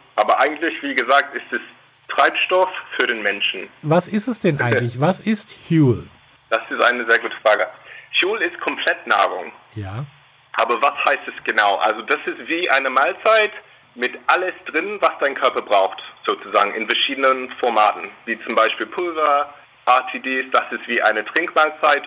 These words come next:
Speaker 1: oder Bars. Aber komplett Nahrung, das ist auch eine Frage. Ähm, wie würdest du das verstehen eigentlich, komplett Nahrung?
Speaker 2: Kom-, also Komplettnahrung,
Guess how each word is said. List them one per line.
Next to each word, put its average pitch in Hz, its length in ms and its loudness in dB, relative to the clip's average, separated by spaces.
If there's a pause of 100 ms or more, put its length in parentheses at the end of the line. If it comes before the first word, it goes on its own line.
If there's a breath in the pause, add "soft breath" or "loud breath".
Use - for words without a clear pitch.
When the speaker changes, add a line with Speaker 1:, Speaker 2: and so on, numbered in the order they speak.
Speaker 1:
oder 113 200 2
Bars. 117 420 2 (840 loud breath)
Aber 127 260 2
komplett 131 760 -4
Nahrung, 127 400 2
das 117 180 -4
ist 131 80 -8
auch 123 200 4
eine 110 240 0 (100)
Frage. 98 380 2 (500 loud breath)
Ähm, 113 280 4
wie 196 180 0
würdest 190 240 -6
du 180 80 -2
das 147 200 -2
verstehen - 380 0
eigentlich, 95 380 -2 (420)
komplett 101 460 -2
Nahrung? 98 420 0 (800 soft breath)
Speaker 2:
Kom-, 131 340 0
also 135 260 0
Komplettnahrung, 190 1040 2